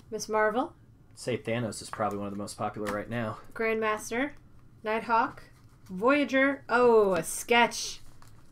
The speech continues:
Speaker 1: Is that, um,
Speaker 2: White Queen.
Speaker 1: Yeah.
Speaker 2: Emma Frost.
Speaker 1: Almost called her Diamond. <laughs>
Speaker 2: You're fired.
Speaker 1: Well, she's the one that turns into Diamond, the Diamond figure, so.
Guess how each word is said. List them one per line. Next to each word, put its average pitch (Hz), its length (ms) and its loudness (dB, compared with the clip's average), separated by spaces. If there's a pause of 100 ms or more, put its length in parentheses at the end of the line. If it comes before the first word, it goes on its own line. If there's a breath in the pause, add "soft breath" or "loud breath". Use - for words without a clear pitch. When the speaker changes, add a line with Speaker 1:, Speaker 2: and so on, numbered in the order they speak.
(340)
Speaker 1:
Is 196 100 -10
that, 262 220 2
um, 170 380 2 (500)
Speaker 2:
White 104 140 -10
Queen. 120 360 -8
Speaker 1:
Yeah. 208 300 2 (680)
Speaker 2:
Emma 139 140 -14
Frost. 151 540 -6 (800)
Speaker 1:
Almost 226 160 -10
called 175 200 -4
her 180 80 -6
Diamond. 165 540 -8 (140)
<laughs> - 1600 -14
Speaker 2:
You're 113 100 -8
fired. - 380 -18 (1800 loud breath)
Speaker 1:
Well, 330 100 0
she's 466 160 8
the 480 100 8
one 370 120 4
that 269 100 2
turns 233 300 -2
into 208 260 -2
Diamond, 170 360 -6 (100)
the 170 200 -6
Diamond 165 440 -8
figure, - 420 -8
so. 135 360 -10